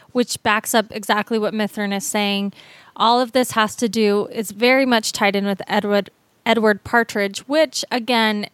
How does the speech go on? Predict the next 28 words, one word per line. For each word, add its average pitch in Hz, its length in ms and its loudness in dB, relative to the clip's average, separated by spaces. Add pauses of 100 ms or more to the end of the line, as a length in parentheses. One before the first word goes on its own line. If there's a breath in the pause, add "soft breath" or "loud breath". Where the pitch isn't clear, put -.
(140)
has 226 220 2
such 233 260 -4
a 226 60 -2
polygamous 208 480 -4
connection 196 600 -4
because, 185 520 -2
as 175 320 -2
we 190 280 -8
covered 185 300 -2
at 196 80 -6
the 196 80 -6
very 302 380 0
beginning 240 400 0
of 202 120 -2
this 202 120 -6
podcast 190 480 0
in 180 80 -4
the 180 100 -4
early 254 320 4
episode, 196 580 0 (260)
two 269 280 2
of 247 340 2
Edward 220 560 2
Partridge's 214 600 -4
daughters 180 540 -2
marry 185 300 0
Joseph 185 340 -2
Smith. - 480 -4